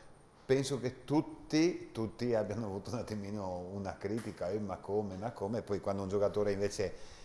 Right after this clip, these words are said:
così ti aiuta nella, nella tua decisione diventa tutto più facile, ti prendi i complimenti e, e fa prendere i complimenti a tutta la squadra.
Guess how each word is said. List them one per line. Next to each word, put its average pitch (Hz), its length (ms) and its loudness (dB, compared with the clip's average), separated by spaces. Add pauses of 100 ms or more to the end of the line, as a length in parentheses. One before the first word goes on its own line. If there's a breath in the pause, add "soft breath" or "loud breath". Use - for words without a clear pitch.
così 117 480 0
ti 135 180 4
aiuta 123 1000 6
nella, 104 320 -2
nella 101 300 -2
tua 110 260 2
decisione 107 720 0
diventa 107 380 -2
tutto 104 260 -4
più 135 160 -4
facile, 95 500 4
ti 107 140 -4
prendi 98 260 -2
i 98 40 -2
complimenti 95 760 -2
e, 98 220 2
e 107 120 -2
fa 104 140 4
prendere 104 360 2
i - 40 -6
complimenti 101 460 -4
a 98 60 2
tutta 87 180 -4
la 82 80 -4
squadra. 85 480 -2